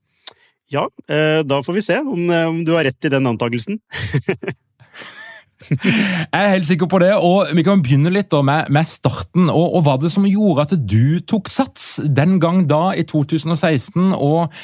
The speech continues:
Speaker 2: eh, satte ting på spill for å realisere det som nå har blitt til Skifter?
Speaker 1: Ja, altså det er jo, ehm, det er jo, det er jo mange sånne forskjellige origin stories, eh,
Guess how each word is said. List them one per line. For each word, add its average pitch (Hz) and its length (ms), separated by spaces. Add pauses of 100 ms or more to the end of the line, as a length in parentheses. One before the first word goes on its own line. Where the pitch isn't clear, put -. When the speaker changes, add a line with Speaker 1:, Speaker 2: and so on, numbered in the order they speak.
(220)
Speaker 2:
eh, 151 320 (160)
satte 170 400
ting 151 320
på 170 100
spill 160 320 (220)
for 147 480
å 135 160
realisere 139 880
det 107 160
som 156 100
nå 110 220
har 143 80
blitt 104 400
til - 80
Skifter? - 580 (1300)
Speaker 1:
Ja, 151 220 (180)
altså 180 160
det 185 160
er 135 320
jo, 160 320
ehm, 147 600 (100)
det 151 80
er 156 140
jo, 180 60 (280)
det 147 80
er 156 140
jo - 20
mange 139 240
sånne 123 320
forskjellige 120 480
origin 110 640
stories, - 640
eh, 135 320